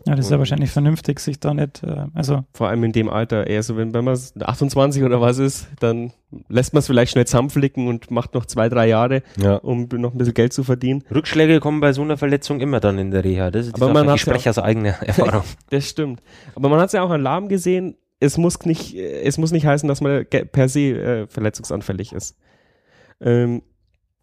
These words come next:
Speaker 3: aber für uns ist es brutal, äh, schlecht, weil der Oderbass, wie du schon gesagt hast, Matze,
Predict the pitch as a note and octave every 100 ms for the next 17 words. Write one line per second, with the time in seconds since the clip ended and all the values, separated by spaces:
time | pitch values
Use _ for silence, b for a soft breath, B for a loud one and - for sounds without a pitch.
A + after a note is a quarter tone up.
0 | _ - C#3 C#3+ D3+ E3+ D#3+ C#3+ C#3 C#3
1 | C3 A#2+ A#2+ - - - - - - -
2 | - B2+ A#2+ B2+ B2+ C3 - - A2+ A#2
3 | B2+ B2+ A2 B2+ A#2+ A#2+ - B2 A#2+ A2+
4 | A#2 A#2 A#2+ A#2 A#2+ A2+ A#2